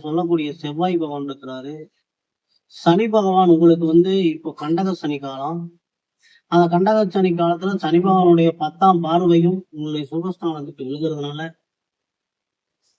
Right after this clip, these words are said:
தாயினுடைய உடல்நிலையில கொஞ்சம் அக்கறை எடுத்துக்கிறதும், வண்டி வாகனங்கள்ல போறப்ப ரொம்ப, ரொம்ப ஜாக்கிரதையா போறதும் ரொம்ப முக்கியம். அதே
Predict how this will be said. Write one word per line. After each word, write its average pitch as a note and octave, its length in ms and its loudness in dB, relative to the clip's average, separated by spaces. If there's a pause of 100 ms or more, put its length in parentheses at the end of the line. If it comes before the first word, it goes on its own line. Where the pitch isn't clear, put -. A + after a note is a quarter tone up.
(680)
தாயினுடைய F#3 640 4
உடல்நிலையில E3 580 0
கொஞ்சம் D3 300 -6
அக்கறை F3 280 -2
எடுத்துக்கிறதும், D3 680 -4 (2000)
வண்டி G3+ 400 4 (120)
வாகனங்கள்ல E3+ 580 4
போறப்ப E3+ 420 -2 (520)
ரொம்ப, E3 260 4
ரொம்ப E3+ 320 -2 (600)
ஜாக்கிரதையா F3 560 2
போறதும் D#3 520 -6 (760)
ரொம்ப D3 200 -2 (140)
முக்கியம். D3+ 420 -4 (1600)
அதே F#3 180 2